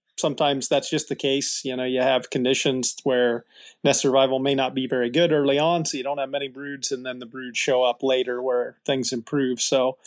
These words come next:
that seems to be the story that we're hearing about this year. Um, but with the improvement in conditions across many areas for brood survival, you know, ducklings will be growing and doing their thing and trying to get on the wing for, you know, the rest of July and,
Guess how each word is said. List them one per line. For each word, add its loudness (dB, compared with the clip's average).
that 4
seems 4
to 0
be 4
the 4
story 4
that 2
we're 2
hearing 0
about 0
this -2
year. 0
Um, 0
but 0
with -4
the -4
improvement 0
in -2
conditions -2
across -2
many 2
areas 0
for 0
brood 0
survival, 0
you -4
know, -6
ducklings 2
will 2
be 0
growing 4
and 0
doing 0
their -2
thing -2
and -6
trying 0
to -4
get -2
on -2
the -6
wing 0
for, 2
you -6
know, -6
the -2
rest 2
of 0
July 2
and, -8